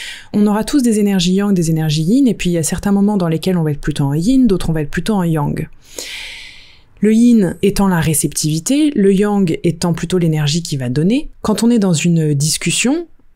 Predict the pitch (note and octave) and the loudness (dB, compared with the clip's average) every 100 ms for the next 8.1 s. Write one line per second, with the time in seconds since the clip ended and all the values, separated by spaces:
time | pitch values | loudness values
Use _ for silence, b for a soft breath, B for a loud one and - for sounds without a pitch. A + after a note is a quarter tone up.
0 | - - E3 D3 D3 - - - - - | -16 -6 -2 0 -2 -10 -20 -20 -8 -2
1 | F3 D#3+ E3 A#3 A#3+ E3+ D3 D3 - G#3 | 0 2 0 0 2 2 0 -2 -2 0
2 | D#3 F#3 - - D3+ D3 F#3 E3 G#3 D#3 | 0 -2 -4 -4 -2 -2 0 2 2 0
3 | - C#3 D#3+ D3+ C#3+ D3+ E3 D3+ C3+ C#3+ | -6 -8 -6 -2 0 0 -2 -4 -4 -4
4 | - A#3 A3 E3+ - F3 G#3+ G#3+ F#3+ D#3 | 0 0 0 -2 -4 -4 0 0 0 -2
5 | E3+ D3 C#3+ A3 A3 G3 G3+ - E3+ D3 | -4 -4 -2 0 0 0 -2 -4 -4 -4
6 | - D3 _ B B B F#3+ G3+ - - | -4 -12 _ B B B -2 -2 -4 -6
7 | - A#3 - B3 G#3+ G3 - _ G3+ G3+ | 0 0 2 2 2 0 -4 _ -2 0
8 | C4 | 0